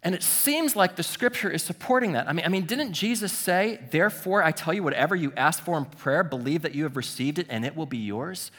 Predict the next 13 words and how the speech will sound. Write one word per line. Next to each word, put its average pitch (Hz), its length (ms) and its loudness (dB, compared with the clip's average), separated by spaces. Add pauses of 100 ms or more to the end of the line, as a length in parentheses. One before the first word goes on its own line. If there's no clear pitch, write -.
(240)
Was 147 160 -4
Jesus 202 340 -4
teaching 214 380 -4
that 143 100 0
you 196 120 -4
could 143 120 0
name 196 580 2
and 143 200 -2
claim 220 400 0
and 143 320 2
manifest 208 640 4
and 139 240 -2
whatever? 214 560 4